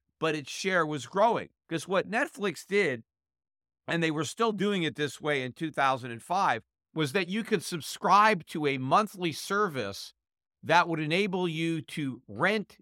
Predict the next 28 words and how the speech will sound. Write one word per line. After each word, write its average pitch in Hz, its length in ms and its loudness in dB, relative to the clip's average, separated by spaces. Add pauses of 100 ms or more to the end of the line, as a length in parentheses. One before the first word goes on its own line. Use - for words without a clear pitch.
D 170 200 -2
V 165 160 -2
Ds 151 640 0 (280)
by 147 240 6
mail. 156 500 0 (420)
And 151 180 0
you 180 160 -2
could 170 220 -4
basically 226 440 2
rent 170 440 0
as 139 200 -4
many 170 520 0
as 143 320 -2
you 139 100 -8
wanted 143 600 2 (420)
but 160 220 4 (160)
you'd 165 160 -2
have 202 200 6
to 180 120 -2
return 165 720 0 (100)
one 196 320 2
video 123 480 0 (260)
before 165 400 -2
you 160 160 -4
could 135 160 -6
rent 147 340 -4
another, 139 540 2
but 143 180 0